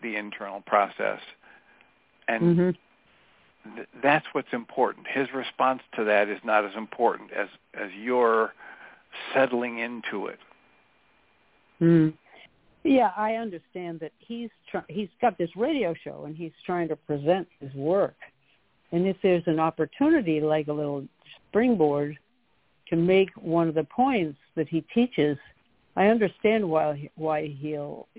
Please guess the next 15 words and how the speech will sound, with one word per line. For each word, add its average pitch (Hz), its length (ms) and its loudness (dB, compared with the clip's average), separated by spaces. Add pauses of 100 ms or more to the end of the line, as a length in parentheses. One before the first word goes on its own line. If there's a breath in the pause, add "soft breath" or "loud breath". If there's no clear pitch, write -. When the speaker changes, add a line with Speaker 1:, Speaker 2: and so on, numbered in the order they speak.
(120)
Speaker 2:
jump 156 280 2
in, 160 220 2
but 143 220 -6
sometimes 180 500 -2
I 143 200 -2
feel 160 200 -2
as 147 140 -4
if 147 100 -8 (140)
I'm 139 140 -4
an 139 140 -4 (140)
unwitting 160 720 -2 (180)
gu-, 180 380 0
<laughs> 170 40 -12
guinea 180 260 0 (100)
pig, 196 280 -4